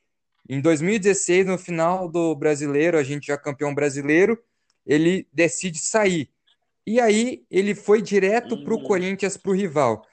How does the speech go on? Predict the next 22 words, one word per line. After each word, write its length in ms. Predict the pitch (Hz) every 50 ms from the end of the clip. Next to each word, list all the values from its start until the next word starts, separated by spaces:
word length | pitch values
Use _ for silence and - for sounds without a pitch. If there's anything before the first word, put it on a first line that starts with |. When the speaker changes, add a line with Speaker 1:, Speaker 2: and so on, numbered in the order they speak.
| _ _ _
Speaker 1:
Eu 120 | - 139
lembro 200 | 165 208 220 208
que 80 | - 220
na 160 | 190 175 160
época 300 | 170 180 185 - - 151
deu 140 | 131 151 156
uma 180 | 160 170 165 156
treta 460 | - - - - - - _ - 185 - - -
de 160 | - - 170
renovação. 880 | 165 170 170 175 185 185 156 190 190 185 - - - 156 156 151 135 - _ _ _ _ _ _ _ _ _ _
O 80 | - -
Palmeiras 760 | - 147 147 147 147 160 170 180 185 180 170 - - - - -
ia 180 | 165 190 202
renovar, 520 | 185 185 185 175 175 175 160 135 131 160 180
acabou 320 | 180 - 175 151 151 180
não 80 | 185 180
renovando. 640 | 175 190 190 208 208 170 147 160 156 139 120 107 - _ -
E 60 | 131
ele 140 | 135 139 135
foi 160 | - 156 156
pro 120 | - -
Corinthians. 640 | - - 190 180 180 175 160 131 - - - -